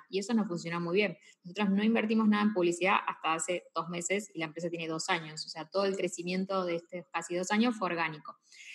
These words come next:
¿Y por qué fue? Porque el contenido era bueno. Entonces, cuando nosotros íbamos aprendiendo, subíamos un contenido, nos damos cuenta si funcionaba o no, con eso íbamos creando nuevos contenidos y así crecimos orgánicamente.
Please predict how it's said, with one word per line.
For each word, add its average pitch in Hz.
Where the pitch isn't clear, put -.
¿Y 233
por 202
qué 226
fue? 233
Porque 240
el 175
contenido 180
era 175
bueno. 160
Entonces, 170
cuando 165
nosotros 180
íbamos 214
aprendiendo, 185
subíamos 175
un 175
contenido, 175
nos 175
damos 170
cuenta 175
si 170
funcionaba 185
o -
no, 214
con 175
eso 170
íbamos 175
creando 170
nuevos 175
contenidos 220
y -
así 180
crecimos 180
orgánicamente. 160